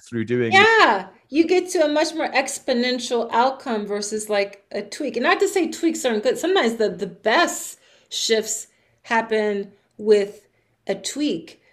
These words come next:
Speaker 2: But, um, yeah, it's, it's, it's, it's the, the rigor and it's the repetition that actually allows different areas of your brain to relax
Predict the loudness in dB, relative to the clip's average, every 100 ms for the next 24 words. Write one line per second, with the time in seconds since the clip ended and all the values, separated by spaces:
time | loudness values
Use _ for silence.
0 | _ _ 0 4 4 0 -2 2 2 2
1 | -2 -6 -10 _ _ _ _ _ _ _
2 | 4 8 8 8 6 2 -2 -6 -2 -2
3 | -2 -4 -2 -2 -6 -16 _ _ -20 -14
4 | -2 -2 0 -4 -2 0 0 0 2 4
5 | 4 4 2 -2 _ _ 0 2 2 2
6 | 0 0 0 -2 2 2 2 -4 -2 -2
7 | -2 0 0 0 2 2 2 -2 2 4
8 | 4 4 2 -2 -18 _ _ -20 -18 -18
9 | -20 -12 0 0 2 -2 -2 -6 -16 -20
10 | _ _ _ _ -20 -20 _ -2 4 8
11 | 8 6 2 2 2 2 2 0 -2 -4
12 | -2 0 2 2 0 -2 -10 -10 -10